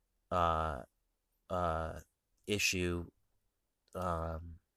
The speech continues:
the person brought up stem cells from, uh, you know, aborted fetuses, right? That's, uh, I don't know why I said it like, <laughs> like, so serious, because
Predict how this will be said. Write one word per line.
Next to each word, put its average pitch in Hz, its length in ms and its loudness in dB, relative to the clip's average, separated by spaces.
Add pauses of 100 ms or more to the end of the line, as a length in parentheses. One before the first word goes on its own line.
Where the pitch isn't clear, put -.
(280)
the 98 80 2
person 95 400 4
brought 87 280 4
up 87 200 2 (720)
stem 98 300 4
cells - 500 -2 (320)
from, 87 720 2 (1400)
uh, 85 640 0 (1600)
you 98 140 -6
know, 78 260 -6 (600)
aborted 90 500 4
fetuses, 82 840 -2 (280)
right? 87 240 0 (320)
That's, 95 240 4
uh, 85 180 2
I 98 100 4
don't 92 100 4
know 92 60 4
why 87 100 6
I 90 40 4
said 87 220 6
it 87 120 0
like, 87 340 2
<laughs> - 60 -8
like, 92 200 0
so - 240 8
serious, 90 600 4
because 90 400 0